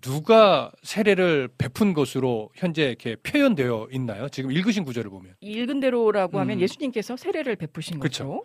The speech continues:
Speaker 1: 그러니까
Speaker 2: 보여지는데요. 예.
Speaker 1: 이 요한복음의 기록을 보면 예수님이 세례를 베푼 것처럼 표현되어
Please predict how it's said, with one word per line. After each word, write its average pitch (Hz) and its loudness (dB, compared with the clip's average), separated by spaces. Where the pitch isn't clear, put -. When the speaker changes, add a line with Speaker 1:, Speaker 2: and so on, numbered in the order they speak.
Speaker 1:
그러니까 220 -10
Speaker 2:
보여지는데요. 147 -2
예. - -4
Speaker 1:
이 156 -4
요한복음의 202 4
기록을 170 2
보면 147 6
예수님이 247 4
세례를 277 6
베푼 202 0
것처럼 175 4
표현되어 175 4